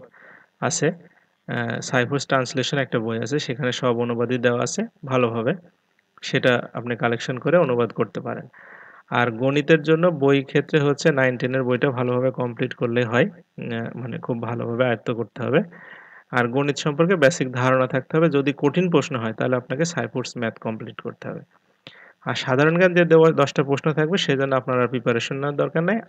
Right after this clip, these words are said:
আগে যেগুলো পড়ছেন সেগুলোর থেকে অ্যান্সার করতে পারবেন। তো এই আর কি সামগ্রিক বিষয় ছিল এটা। এরপর আসি উচ্চমান সহকারী। উচ্চমান সহকারী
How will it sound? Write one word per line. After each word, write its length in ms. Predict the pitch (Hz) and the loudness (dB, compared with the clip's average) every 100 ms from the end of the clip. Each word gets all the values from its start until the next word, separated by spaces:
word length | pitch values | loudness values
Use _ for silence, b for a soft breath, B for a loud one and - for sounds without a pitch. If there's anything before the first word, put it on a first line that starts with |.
| - | 2
আগে 260 | 139 135 | 2 4
যেগুলো 300 | 135 147 165 | 2 4 4
পড়ছেন 380 | 170 175 170 - | 4 2 0 -4
সেগুলোর 400 | - 135 123 123 | 0 -2 -2 -6
থেকে 240 | - 135 | -6 -6
অ্যান্সার 300 | 233 165 - | -2 -4 -6
করতে 260 | 120 - - | -10 -12 -12
পারবেন। 260 | - - - _ _ _ B B B - | -12 -12 -14 _ _ _ B B B -10
তো 60 | - | 2
এই 180 | 180 180 | 6 6
আর 80 | |
কি 120 | 165 147 | 4 0
সামগ্রিক 560 | - 139 131 135 170 - | -2 -2 0 0 0 -4
বিষয় 300 | 135 131 123 | -2 0 0
ছিল 240 | - 123 | -2 -4
এটা। 260 | 113 107 - - _ _ _ _ _ _ _ _ _ B B B B B - | -4 -4 -8 -14 _ _ _ _ _ _ _ _ _ B B B B B 0
এরপর 280 | 160 151 160 | 2 6 6
আসি 180 | 165 | 6
উচ্চমান 420 | 196 180 165 139 123 | 4 4 2 2 0
সহকারী। 400 | 123 117 120 135 | -2 -2 0 -2
উচ্চমান 340 | 135 156 156 | 0 -2 0
সহকারী 340 | 160 160 165 | 2 4 4